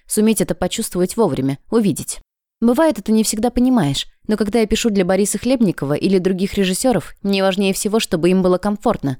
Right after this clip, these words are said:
понятно и нравилось. Вот это основной критерий. Я не пытаюсь что-то навязывать, могу только предлагать, как вижу, что и почему будет хорошо.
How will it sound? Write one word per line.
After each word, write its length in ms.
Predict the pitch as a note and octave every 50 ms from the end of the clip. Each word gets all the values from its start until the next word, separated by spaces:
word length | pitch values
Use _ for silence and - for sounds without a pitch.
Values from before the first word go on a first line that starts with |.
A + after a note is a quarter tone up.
| - -
понятно 520 | A3 F#3 F#3 F#3 G3+ - - D3 C3+ C#3 -
и 100 | - A3
нравилось. 540 | A#3 A3 E3+ C#3+ C3 C3 B2+ C3+ - - - - _ _ _ _ _ _ _ -
Вот 220 | A3 B3 C#4+ -
это 180 | E4 E4 - A#3+
основной 360 | G#3+ - G3 F3 F3 F3+ G#3+
критерий. 540 | - - F3 - D#3 D3 C#3+ D3 C#3+ - - _ _ _ _
Я 140 | - B3 B3+
не 100 | B3 C4
пытаюсь 360 | B3+ C4 - D4 C#4+ B3+ -
что-то 300 | - - - F#3+ - F#3+
навязывать, 600 | G3 G#3+ A3 G#3 D#3 C3+ C3 C3+ C3+ - - - - _ _ -
могу 180 | A3 A3 G#3+ A#3
только 260 | - A3 G#3 - G3
предлагать, 500 | - G#3 F#3 G#3+ A3 G#3+ A#3+ A3 E3+ -
как 200 | - F#3+ G3 -
вижу, 320 | A3+ G3+ C#3 B2 C3+ C3+ - - _ _
что 200 | - - - A#3
и 100 | G#3+ E3+
почему 380 | - E3+ - - G3 G3 F#3+
будет 260 | F3+ D#3+ E3+ E3 E3
хорошо. 460 | - - G#3 A3 A3 - - C3+ C3